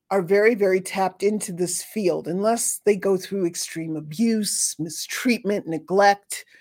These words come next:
things like that there. And then they have their, they, these shadows, uh,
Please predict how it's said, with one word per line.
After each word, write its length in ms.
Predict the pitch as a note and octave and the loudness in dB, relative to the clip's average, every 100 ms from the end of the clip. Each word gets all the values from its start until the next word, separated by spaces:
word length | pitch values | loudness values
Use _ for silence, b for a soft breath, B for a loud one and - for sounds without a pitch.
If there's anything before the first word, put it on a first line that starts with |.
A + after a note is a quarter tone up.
| b b b b _ | b b b b _
things 240 | A#3+ C4+ | 6 8
like 160 | A3 F#3+ | 6 6
that 240 | F3 D#3 | 6 6
there. 240 | - D#3+ E3+ | 8 6 6
And 180 | F3+ G3 | 2 0
then 140 | A3 | 0
they 140 | A3 | 0
have 500 | G3+ F#3 F3 E3 E3 | 0 0 2 2 0
their, 220 | - F3+ D3+ | 0 0 0
they, 300 | D#3 F3+ E3+ | 2 2 2
these 320 | F#3 F#3 E3+ - | -2 -4 -4 2
shadows, 580 | A3+ F#3+ F#3 F3 - - | 6 6 4 0 -4 -4
uh, 80 | E3 | -6